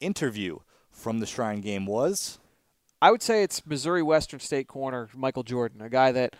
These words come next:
Speaker 2: I really liked on tape coming into the year, big physical corner that, it's got great ball skills. The question with him was his athleticism and his speed. Uh, didn't see a ton of that on display this past week, but really an intriguing player because of those ball skills, and found out afterwards. We talked for, like, five, six minutes after.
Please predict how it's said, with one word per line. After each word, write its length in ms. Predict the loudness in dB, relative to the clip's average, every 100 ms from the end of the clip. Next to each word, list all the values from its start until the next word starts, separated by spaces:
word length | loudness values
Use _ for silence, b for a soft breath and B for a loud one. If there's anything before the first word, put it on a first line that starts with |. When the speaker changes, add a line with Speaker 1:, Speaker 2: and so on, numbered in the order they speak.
| b 4
Speaker 2:
I 120 | 6
really 200 | 8 8
liked 280 | 10 8 4
on 80 | -2
tape 260 | 0 0
coming 220 | -2 -6
into 180 | -6 -4
the 100 | -2
year, 260 | 0 2 0
big 280 | 0 -2 -2
physical 380 | -6 -8 -6 -10
corner 400 | -8 -6 -2 0
that, 160 | 0
it's 160 | 0 0
got 180 | -2 -4
great 380 | -4 -2 0
ball 220 | 4 4 4
skills. 340 | 0 -2 -4
The 80 | -8
question 380 | -2 0 0 -8
with 140 | -8
him 140 | -8
was 140 | -8 -8
his 160 | -4
athleticism 640 | -2 -2 -2 -4 -6 -12 -12
and 80 | -12
his 80 | -12
speed. 460 | -10 -6 -4 -4 b b b -2
Uh, 500 | 0 2 0 -2 -6 -2
didn't 220 | -2 0
see 220 | -2 0
a 40 | -2
ton 280 | -2 -2 0
of 80 |
that 180 | 6 6
on 140 | 6 -2
display 420 | -6 0 2 4
this 200 | 2 -4
past 340 | 0 0 0
week, 240 | -4 -4 -2
but 200 | -2 -2 -4 b b b
really 420 | -2 4 6 6
an 60 | 2
intriguing 500 | -4 -4 -4 -4 -6
player 380 | 2 4 4 0
because 260 | -6 -8
of 60 | -4
those 160 | -4 -2
ball 240 | 2 2
skills, 360 | 2 -2 -2 -4
and 120 | -12 b b b
found 340 | _ 0 2 4
out 140 | 4
afterwards. 380 | 4 2 -4 -4
We 80 | 0
talked 300 | 4 4 2
for, 100 | 0
like, 140 | 2
five, 240 | 4 4
six 180 | 2 -8
minutes 200 | -6 2
after. 420 | 4 4 2 -6